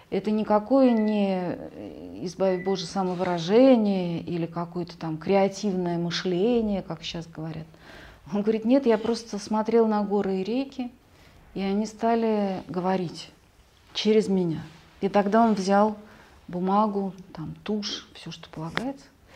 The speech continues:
и стал писать. Самое забавное, что ровно так же говорят и европейские художники.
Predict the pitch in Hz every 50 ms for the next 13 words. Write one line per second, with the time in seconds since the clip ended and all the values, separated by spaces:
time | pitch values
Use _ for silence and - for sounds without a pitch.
0 | - - - - - - - - - _ _ - 170 - 170 - - 208 233 240
1 | 240 - 190 - - - 156 160 156 - - - _ - - _ - _ _ _
2 | _ _ - - - - - _ _ - - - - - - _ _ - - -
3 | - - - - - - - 185 180 180 175 175 165 190 190 202 240 262 262 254
4 | 233 208 208 - - - 196 190 190 190 196 214 226 233 240 247 240 - 233 226
5 | 226 208 208 208 208 208 202 202 196 196 190 190 - - - - - - - -
6 | - - 196 190 202 208 208 208 208 208 202 190 196 190 196 196 196 196 180 185
7 | 170 - - - 180 170 - - - - - - - 180 170 170 - - -